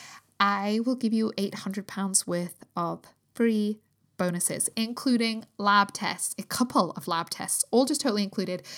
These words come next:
courses, like, just some chocolate, like, <laughs> oh, just,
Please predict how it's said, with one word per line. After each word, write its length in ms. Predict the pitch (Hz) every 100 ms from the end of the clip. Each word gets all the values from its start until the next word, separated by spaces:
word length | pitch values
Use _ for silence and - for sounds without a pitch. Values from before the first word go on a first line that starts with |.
| - -
courses, 540 | - 285 277 240 240
like, 240 | 226 - - - - - _
just 320 | - 240 -
some 180 | - 180
chocolate, 400 | - 262 - 254
like, 220 | 190 - -
<laughs> 40 |
oh, 300 | 262 - - -
just, 240 | 392 -